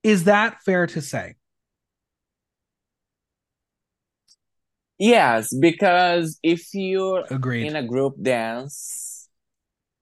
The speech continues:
Speaker 2: you don't, you forget the, the steps. Keep lip syncing and just improve on your steps. You know, that, that happened to me before. Because at the end of the day, it's, it's all about the energy that you're doing. Of course, if you
Speaker 1: Sure.
Speaker 2: mess up the choreography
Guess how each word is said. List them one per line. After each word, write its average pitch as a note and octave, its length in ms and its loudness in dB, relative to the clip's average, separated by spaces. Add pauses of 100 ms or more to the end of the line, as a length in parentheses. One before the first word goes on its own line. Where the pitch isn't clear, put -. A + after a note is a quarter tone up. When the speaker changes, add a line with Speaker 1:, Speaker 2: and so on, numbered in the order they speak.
Speaker 2:
you F3 720 6
don't, D#3+ 300 2
you D#3 160 0
forget C#3 680 -2
the, B2 440 -4
the B2 160 -6
steps. - 960 -8
Keep F#3 300 2
lip D#3 260 4
syncing D#3+ 640 -4
and C3+ 120 -4
just D3+ 240 -2
improve C#3+ 480 -2
on B2+ 140 -4
your A2+ 100 -6
steps. B2+ 600 -4
You A#2 100 -6
know, A2 340 0
that, A#2 200 -2 (100)
that B2+ 180 -4
happened E3 320 -6
to C3+ 80 -8
me A#2+ 120 -4
before. G2+ 540 -4 (420)
Because F3 340 4
at F3 120 4
the F3 80 6
end F3 100 2
of E3 140 0
the E3 100 0
day, D#3 300 0
it's, D#3+ 160 -6 (160)
it's C#3+ 160 -4
all E3 140 0
about D#3+ 260 -6
the C#3 80 0
energy C#3+ 400 -6
that D3 240 -6
you're C3+ 100 -4
doing. C3+ 160 -2
Of D#3 160 -6
course, E3 240 -2
if D#3+ 160 -4
you E3+ 220 0
Speaker 1:
Sure. C3+ 480 -4
Speaker 2:
mess C#3+ 360 0
up D#3 220 0
the D3 100 -4
choreography C3+ 480 -2